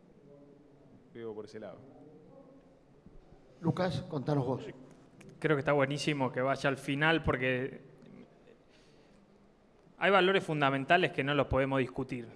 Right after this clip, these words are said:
Speaker 3: Me parece que no los podemos discutir, di-, dividir entre jóvenes y no jóvenes y valores. Creo que,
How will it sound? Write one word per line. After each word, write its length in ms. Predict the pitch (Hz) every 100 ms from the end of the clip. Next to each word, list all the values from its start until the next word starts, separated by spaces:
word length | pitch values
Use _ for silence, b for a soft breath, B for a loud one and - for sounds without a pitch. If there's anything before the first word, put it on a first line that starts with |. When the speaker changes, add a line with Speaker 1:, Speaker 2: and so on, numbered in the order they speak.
| -
Speaker 3:
Me 120 | 127
parece 300 | 135 143 139
que 60 |
no 100 | 139
los 120 | 147 135
podemos 280 | 143 143
discutir, 640 | 131 123 123 151 151 143 147 - 135
di-, 100 | 147
dividir 460 | - 139 147 156 151
entre 280 | 139 131
jóvenes 680 | 127 156 151 147 143 131 -
y 60 | 135
no 140 | 143
jóvenes 680 | - 151 151 151 147 135 -
y 60 |
valores. 300 | 127 135 147 -
Creo 200 | 160 135
que, 200 | 117